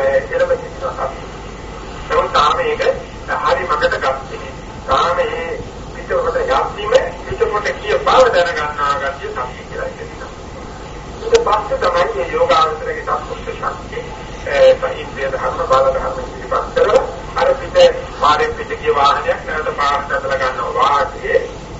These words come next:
අ, කාරාපක, අ, කාරක අප්‍රමාද වැඩ කරන්න. ඒකට සම්පෝෂණක ධර්ම වල දෙවෙනියට සඳහන් වෙන ධම්ම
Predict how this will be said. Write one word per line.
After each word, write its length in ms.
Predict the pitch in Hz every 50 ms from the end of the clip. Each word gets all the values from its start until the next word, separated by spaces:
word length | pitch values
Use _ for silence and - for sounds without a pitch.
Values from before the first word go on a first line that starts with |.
| - - - - -
අ, 120 | - - - 147 147 143 147 143 139 135 - -
කාරාපක, 920 | - - - - 185 190 190 - 190 190 175 175 175 - - - - - -
අ, 100 | 185 - - - - - - - - - - - - - - 523 - 539 539 539 523 - - - -
කාරක 480 | - - - 294 294 269 - - - 269
අප්‍රමාද 500 | 262 - - - - - - - - -
වැඩ 220 | - - - - -
කරන්න. 240 | - 269 269 - - - - - 508 - - - - - - - - - - - - 508 494 -
ඒකට 480 | 403 392 440 480 - - 508 466 466 - - - - 494
සම්පෝෂණක 640 | - 508 - - - 523 494 - - - - - -
ධර්ම 340 | - - - - 508 508 -
වල 200 | 539 494 494 508
දෙවෙනියට 440 | 523 466 480 466 - - 453 453 453
සඳහන් 420 | - 523 - - - - - -
වෙන 180 | - 539 554 -
ධම්ම 260 | - - - -